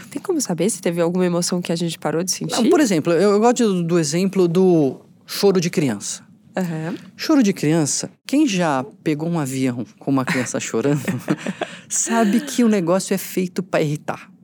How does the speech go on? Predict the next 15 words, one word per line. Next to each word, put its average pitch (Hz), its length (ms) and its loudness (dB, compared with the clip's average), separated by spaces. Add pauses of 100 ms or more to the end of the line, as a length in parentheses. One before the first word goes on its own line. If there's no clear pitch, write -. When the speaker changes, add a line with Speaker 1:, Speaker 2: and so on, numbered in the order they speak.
(120)
Speaker 1:
Uhum. 160 400 -6 (120)
Speaker 2:
Ele 311 140 2
é 285 60 0
feito - 560 0
pra, 226 160 2
parece 233 260 -2
que 269 60 0
ele 262 60 2
foi 262 140 0
construído 247 960 2 (200)
pra 233 340 2 (240)
pegar, 226 380 2
assim, 240 200 0
na 247 240 4
alma. 151 640 4